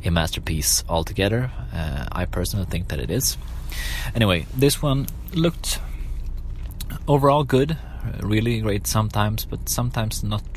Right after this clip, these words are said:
really so, so good. Um, what makes it, um, what makes it difficult to compare to the original, which you maybe, maybe you shouldn't do, anyway, is that this one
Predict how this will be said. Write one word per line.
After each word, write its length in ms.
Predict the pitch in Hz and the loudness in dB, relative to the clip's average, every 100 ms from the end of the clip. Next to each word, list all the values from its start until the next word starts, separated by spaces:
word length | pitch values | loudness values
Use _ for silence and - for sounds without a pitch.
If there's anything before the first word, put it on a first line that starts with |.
| - | -6
really 240 | 110 107 87 | -4 -2 0
so, 360 | - 80 76 - - - - | -2 -2 -2 -4 -8 -8 -8
so 160 | - 82 | -4 0
good. 220 | 85 85 - - - - - - - - - - - - - - - - - - - - | 0 0 -4 -8 -4 -4 -4 -6 -6 -6 -6 -6 -6 -6 -8 -8 -10 -8 -8 -8 -6 0
Um, 580 | 104 98 98 95 92 95 - - - - - - | 4 4 4 2 4 2 2 -2 -4 -6 -6 -4
what 280 | 110 110 - | -2 0 0
makes 300 | 120 113 - | 0 2 0
it, 80 | 107 - - - - - - - - - - - - - - - - - | -2 -4 -8 -8 -6 -6 -6 -6 -6 -8 -6 -6 -6 -6 -6 -8 -6 0
um, 540 | 101 98 92 90 92 | 2 2 2 0 -2
what 160 | - 110 | -2 -2
makes 160 | 117 107 | 0 -2
it 140 | - | 0
difficult 800 | 139 - 113 104 95 - - - - - - | 0 0 0 2 2 0 -4 -4 -4 4 6
to 100 | - | 6
compare 540 | - 107 - - 156 135 | 2 -2 4 4 6 2
to 120 | - | 0
the 120 | 87 | 0
original, 480 | 82 82 87 82 101 - - | 0 0 0 -2 -4 -8 -8
which 300 | - - - | -6 -4 -4
you 100 | 87 | -2
maybe, 460 | 90 82 85 - - - | -2 -2 -4 -6 -8 -2
maybe 180 | 101 101 | 0 2
you 60 | 101 | 2
shouldn't 300 | 127 127 92 | 0 0 0
do, 180 | 80 - - - - - - - - | -2 -4 -10 -8 -6 -6 -6 -4 4
anyway, 380 | 113 101 87 - | 4 6 2 0
is 260 | 120 98 - | 0 0 0
that 160 | 92 - - | -2 -2 0
this 260 | 101 - | 0 0
one 320 | - 90 87 | 0 0 0